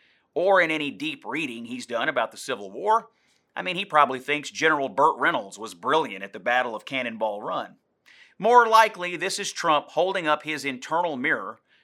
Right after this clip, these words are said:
and trying to reflect what he thinks people want to hear, a tactic he used to shock the world in twenty sixteen. You know what? He's right again. There is a constituency that believes if only Lee had more troops,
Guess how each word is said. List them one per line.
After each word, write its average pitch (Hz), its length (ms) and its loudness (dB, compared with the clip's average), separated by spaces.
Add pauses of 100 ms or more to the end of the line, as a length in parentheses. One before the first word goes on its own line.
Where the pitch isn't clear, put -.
and 104 120 -18
trying 143 300 4
to 156 60 -2
reflect 160 580 2
what 139 220 0
he 196 120 -12
thinks 190 460 -8
people 151 340 -10
want 123 180 -4
to 151 60 -6
hear, 175 380 -2 (320)
a 104 80 -6
tactic 143 460 -2
he 175 120 -8
used 135 560 -8
to 127 100 -10
shock 170 480 2
the 151 80 -4
world 131 400 0
in 127 120 -10
twenty 131 260 -4
sixteen. 170 640 -8 (560)
You 110 100 -14
know 117 120 -2
what? 147 340 2 (340)
He's 170 200 -10
right 123 200 2
again. 185 380 -6 (340)
There 185 300 4
is 202 240 4
a 156 120 0
constituency 131 840 -8
that 127 180 -8
believes 135 560 -6
if 143 180 -8
only 277 320 -2
Lee 226 440 -4
had 165 280 0
more 175 160 0
troops, - 520 -8